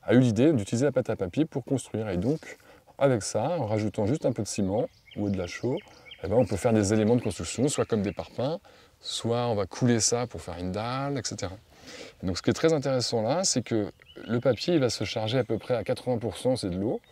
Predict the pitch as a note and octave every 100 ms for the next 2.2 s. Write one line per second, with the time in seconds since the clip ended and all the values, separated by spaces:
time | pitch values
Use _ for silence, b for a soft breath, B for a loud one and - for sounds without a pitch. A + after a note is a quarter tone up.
0 | B B - G2 F#2+ F2+ F2+ - G2+ -
1 | F#2+ G#2+ A2 A2 - F2 F#2 F2 F#2+ -
2 | E3+